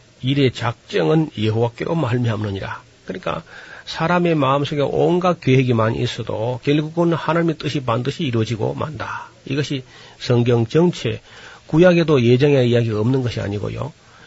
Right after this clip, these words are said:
신구약 전체에 하나님의 뜻이 계획된 것이 이루어져 가고 있다고 말씀하십니다. 예를 들어서 요셉에게 있어서 그에게 주-,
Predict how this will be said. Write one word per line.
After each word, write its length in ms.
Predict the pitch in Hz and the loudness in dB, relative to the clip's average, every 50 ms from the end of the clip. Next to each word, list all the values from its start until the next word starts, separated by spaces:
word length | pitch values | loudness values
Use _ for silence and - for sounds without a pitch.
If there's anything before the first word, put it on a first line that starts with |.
| - | -16
신구약 680 | - - - 156 139 123 131 123 113 113 113 _ - | -14 -6 -2 0 0 2 2 2 2 0 -2 _ -2
전체에 540 | - 156 175 180 - - 120 117 120 131 135 - _ - - - | 2 2 2 2 0 -2 -4 -2 -2 -4 -4 -8 _ -20 -20 -16
하나님의 400 | - - 131 117 113 107 110 107 | -8 -4 -2 0 0 0 0 -2
뜻이 420 | - - 151 131 - 165 156 156 160 _ _ _ _ _ _ _ - | -2 -6 -6 -4 -2 -4 -4 -4 -6 _ _ _ _ _ _ _ -2
계획된 460 | - 120 123 135 131 127 - 120 113 | 2 4 4 4 2 2 0 -2 0
것이 240 | 113 117 110 - 127 | 0 -2 -4 -4 -6
이루어져 280 | 110 98 110 107 98 107 | -4 -2 -2 -2 -2 -4
가고 220 | 101 104 98 - | -6 -4 -6 -6
있다고 260 | - - - 120 131 | -8 -8 -8 -8 -6
말씀하십니다. 920 | 147 123 107 104 - - - - - - - - - - - - - - - - - - - - - - - - - | -6 -6 -8 -8 -10 -10 -10 -10 -10 -10 -10 -10 -10 -10 -10 -10 -12 -16 -20 -20 -20 -20 -18 -18 -18 -18 -18 -8 0
예를 200 | 139 147 151 160 | 2 2 2 4
들어서 440 | 143 143 143 127 - 135 127 - 80 | 2 2 0 2 2 0 0 0 2
요셉에게 500 | 135 165 175 - 170 143 139 131 117 120 | 4 4 4 4 2 2 2 2 2 2
있어서 580 | 117 120 - - 117 110 - - 107 107 110 - - - | -2 -2 -2 -2 -4 -4 -4 -4 -4 -4 -4 -6 -8 -4
그에게 400 | - 156 143 131 120 123 117 113 | 0 2 2 2 4 2 0 0
주-, 100 | - - | -2 -10